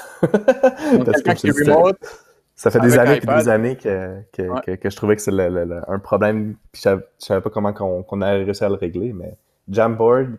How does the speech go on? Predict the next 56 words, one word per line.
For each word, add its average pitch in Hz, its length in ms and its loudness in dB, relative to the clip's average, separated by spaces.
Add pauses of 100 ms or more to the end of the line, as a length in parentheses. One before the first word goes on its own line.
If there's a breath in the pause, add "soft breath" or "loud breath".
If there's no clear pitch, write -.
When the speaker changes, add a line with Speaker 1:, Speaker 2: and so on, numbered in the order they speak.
(120)
Speaker 1:
plus - 200 -8
iPad, 107 640 -4 (500)
Speaker 2:
Ouais. 139 100 -4 (120)
Speaker 1:
euh, 82 220 -10 (340)
intéressant, 110 640 0 (120)
très 107 220 -6
intéressant. 101 580 -8 (380)
Speaker 2:
Très 151 140 0
intéressant. 131 400 -4
Puis 127 100 -6
moi, 147 120 -4
ce - 60 -18
que 143 80 -2
je 117 60 -10
fais, 165 120 0
c'est 147 120 -6
vraiment, 131 400 0
à 117 60 2
ce - 100 -14
moment-là, 127 140 -6
je - 40 -20
prends 113 240 -10
soit - 220 -8
mon 123 120 -8
téléphone 120 480 -4
pour - 180 -8
le, 104 260 -6
le 98 240 -10
Hangout, 104 320 -4 (220)
donc, 104 260 -10
tu - 60 -20
sais, 117 80 -8
je - 80 -18
peux 107 80 -2
avoir 104 160 0
ma 104 100 0
vidéo, 101 320 0
et 101 60 0
cetera. 98 380 -4
Speaker 1:
Ok. - 60 -20 (360)
Speaker 2:
Puis 117 240 0
à 110 60 2
ce - 120 -12
moment-là, 107 140 0
j'ai 117 100 -6
le, 107 220 0
le 107 200 4
iPad 123 240 0
est 110 80 2
dédié 107 380 0
pour 107 220 -8
soit 127 120 -2
la 110 100 4
prise 110 200 -10
de 107 80 -8
notes 104 500 -2